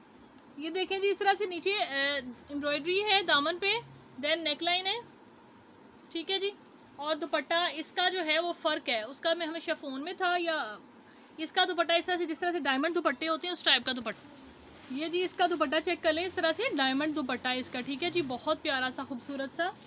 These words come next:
ये वाला कोट जी आप लोगों को मिल रहा है थर्टी टू फिफ्टी में, तीन हज़ार दो सौ पचास में,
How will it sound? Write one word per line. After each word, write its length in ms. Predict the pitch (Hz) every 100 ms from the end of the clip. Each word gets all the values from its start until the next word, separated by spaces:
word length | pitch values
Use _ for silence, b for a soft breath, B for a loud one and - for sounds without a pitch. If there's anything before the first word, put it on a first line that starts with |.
| - - -
ये 100 | 277
वाला 160 | 349 392
कोट 240 | 359 339 320
जी 100 | 349
आप 160 | 330 320
लोगों 120 | 320
को 60 | 320
मिल 140 | 277
रहा 120 | 320
है 60 | 339
थर्टी 280 | 302 269 339
टू 160 | 320 311
फिफ्टी 320 | 294 254 247
में, 140 | 240
तीन 220 | 262 294 320
हज़ार 360 | 285 262 269
दो 160 | 262 254
सौ 140 | - 277
पचास 440 | 269 233 202 -
में, 100 | 196